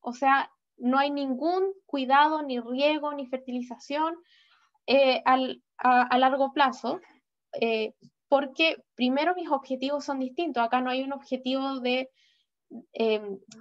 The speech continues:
productivo desde el punto de vista, por ejemplo, de, de frut-, de frutal o hortaliza, etcétera, etcétera, sino que cuando hablamos de restauración, mi objetivo es, eh,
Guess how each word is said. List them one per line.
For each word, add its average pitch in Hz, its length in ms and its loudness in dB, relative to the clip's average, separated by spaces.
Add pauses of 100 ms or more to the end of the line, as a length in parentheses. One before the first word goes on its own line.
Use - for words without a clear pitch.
(200)
productivo 285 840 0
desde 254 240 -2
el 247 60 -12
punto 262 240 -2
de 262 80 0
vista, 254 340 0
por 240 80 -2
ejemplo, 247 340 -4
de, 202 380 -6
de 208 260 -4
frut-, 220 320 -6 (220)
de 208 180 -6
frutal 302 540 2
o 247 240 0
hortaliza, 269 680 -2
etcétera, 320 360 -2
etcétera, 320 420 -4 (560)
sino 311 340 2
que 381 100 0
cuando 349 260 2
hablamos 302 360 2
de 381 120 2
restauración, 370 800 2
mi 285 120 -6
objetivo 302 720 -4
es, 359 340 -2 (1080)
eh, 226 340 0